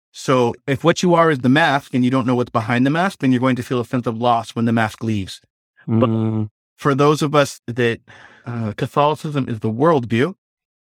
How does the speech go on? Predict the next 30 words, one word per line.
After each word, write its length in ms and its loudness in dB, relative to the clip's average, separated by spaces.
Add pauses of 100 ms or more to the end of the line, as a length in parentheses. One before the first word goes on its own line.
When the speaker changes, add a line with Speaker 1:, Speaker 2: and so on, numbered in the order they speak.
(140)
Speaker 1:
is 140 -4
the 100 -6
paradigm, 580 0
is 100 -2
the 80 -4
cultural 460 0
context, 720 -4 (360)
the 80 -4
calendar 520 2
upon 240 -2
which 180 -4
we 80 0
describe 480 -2
things, 280 -2 (500)
and 120 2
it 40 0
unifies 600 0
us 140 -4
according 340 0
to 80 -6
the 80 -4
great 240 0 (140)
green, 440 -2
white, 260 -2 (160)
red, 400 -2
purple. 440 -4 (600)
That's 240 -2
what, 200 -2
that's 200 -4
something. 420 -2